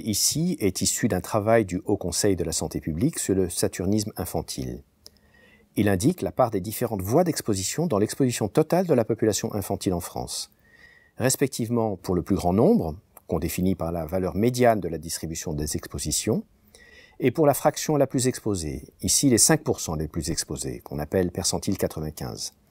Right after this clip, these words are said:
Dans ce groupe, l'exposition moyenne est cinq fois plus élevée que la médiane de l'ensemble de la population. Et l'on voit que ce sont les poussières, qu'on trouve dans les maisons,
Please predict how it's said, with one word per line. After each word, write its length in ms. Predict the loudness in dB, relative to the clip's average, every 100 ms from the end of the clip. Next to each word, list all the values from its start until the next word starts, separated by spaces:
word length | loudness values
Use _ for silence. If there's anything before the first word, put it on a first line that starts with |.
| _ -20 -20 -20 -20 _
Dans 100 | 2
ce 140 | 6 6
groupe, 320 | 6 2 -2 -16 _ _ _ 2
l'exposition 540 | 4 4 4 2 2
moyenne 420 | 2 4 4 4 4
est 180 | 0 2 2
cinq 280 | 4 4
fois 220 | 2 0 2
plus 200 | 2 2
élevée 240 | 4 4
que 100 | 4
la 80 | 4
médiane 320 | 4 6 6
de 80 | 4
l'ensemble 340 | 0 2 2
de 60 | 2
la 80 | 2
population. 580 | 0 -2 -2 -4 -8 -12 _ _ _ _ -20 _ _ _ -6
Et 40 | -2
l'on 100 | 2
voit 160 | 2
que 100 | 2
ce 120 | 0
sont 160 | 0 -2
les 80 | -4
poussières, 680 | -2 -2 0 -2 -2 -12 _ -16
qu'on 160 | -14
trouve 180 | -6 -6
dans 80 | -4
les 100 | -2
maisons, 380 | 0 0 -2